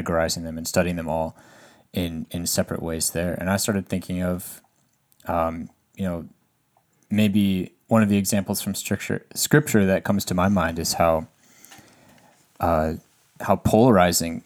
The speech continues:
the figure of Christ was to the, to the people who did not like him, with the valence of the Phar-, Pharisees, where they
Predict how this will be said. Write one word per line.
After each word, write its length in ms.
the 200
figure 320
of 100
Christ 340
was 380
to 160
the, 380
to 100
the 80
people 260
who 100
did 180
not 220
like 200
him, 220
with 80
the 80
valence 540
of 260
the 320
Phar-, 380
Pharisees, 600
where 80
they 220